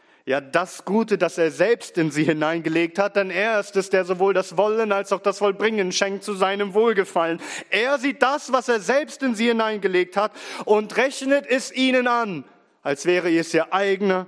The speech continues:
Verdienst. Er gibt ihnen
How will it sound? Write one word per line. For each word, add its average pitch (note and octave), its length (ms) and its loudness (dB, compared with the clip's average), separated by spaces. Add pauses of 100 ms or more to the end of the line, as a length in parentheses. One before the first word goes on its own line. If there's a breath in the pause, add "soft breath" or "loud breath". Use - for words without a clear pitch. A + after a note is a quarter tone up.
(120)
Verdienst. - 1000 -2 (1800)
Er B2+ 120 -2
gibt C#3+ 300 -2
ihnen C#3+ 340 -2